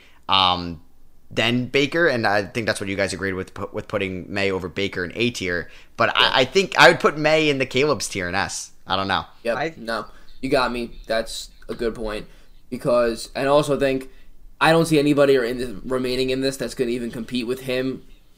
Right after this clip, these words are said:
Speaker 2: for the A tier. So why am I capping him at A tier when he could wind up being a fantastic quarterback and put him in S tier? And like you said,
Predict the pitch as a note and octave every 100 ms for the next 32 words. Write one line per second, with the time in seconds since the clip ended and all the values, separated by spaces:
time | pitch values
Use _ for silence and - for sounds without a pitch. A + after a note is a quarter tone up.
0 | _ - C3 B2+ A2 A#2 A2+ C3 D3+ D3
1 | D3+ D3+ - - - C#3 B2 A#2+ A2+ A2+
2 | B2 B2 B2 B2 A#2 A#2 A#2 A2+ - -
3 | A#2 A#2 A#2+ A2+ G#2 A2 - G#2+ G#2 G2
4 | G2 G2 - A2 - D3 A#2+ G#2+ A#2+ A#2+
5 | A2+ A#2 A2+ G#2 A#2 G#2+ G#2+ A2 G#2 G#2
6 | G2 F#2 F#2+ - G2+ G2+ F#2+ A#2 G#2 F#2+
7 | G2+ - G#2 G#2 A#2+ A#2+ B2 C3+ A#2